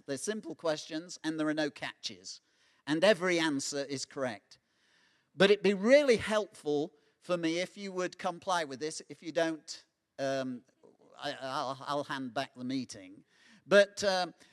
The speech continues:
what I'd like to do is ask the, a question. If I were to say the word church to you,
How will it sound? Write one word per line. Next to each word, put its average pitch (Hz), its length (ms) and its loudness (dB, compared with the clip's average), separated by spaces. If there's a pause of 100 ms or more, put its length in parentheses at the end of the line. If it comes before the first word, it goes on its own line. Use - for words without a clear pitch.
(120)
what 226 200 4
I'd 302 140 6
like 277 220 2
to 220 100 -4
do 202 160 4
is 190 300 0
ask 240 340 -4
the, 202 380 -4 (160)
a 175 80 -4
question. 151 640 -4 (320)
If 240 180 0
I 339 140 2
were 330 140 -4
to 240 120 -8
say 247 320 -4
the 202 100 2
word 208 440 2
church 240 640 0
to 165 60 -8
you, 123 420 -8